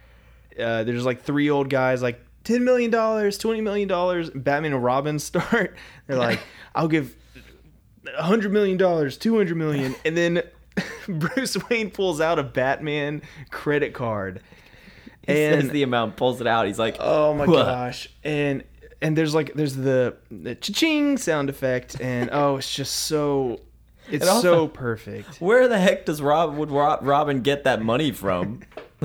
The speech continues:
Speaker 2: It's not like Bruce Wayne was gonna give it to him.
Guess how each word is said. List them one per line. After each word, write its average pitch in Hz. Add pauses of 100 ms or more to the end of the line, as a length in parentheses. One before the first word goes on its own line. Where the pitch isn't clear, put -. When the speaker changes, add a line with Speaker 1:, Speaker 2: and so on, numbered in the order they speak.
(160)
Speaker 2:
It's 196
not 196
like 190 (480)
Bruce 185
Wayne 190
was 175
gonna 135
give 180
it 247
to 165
him. 220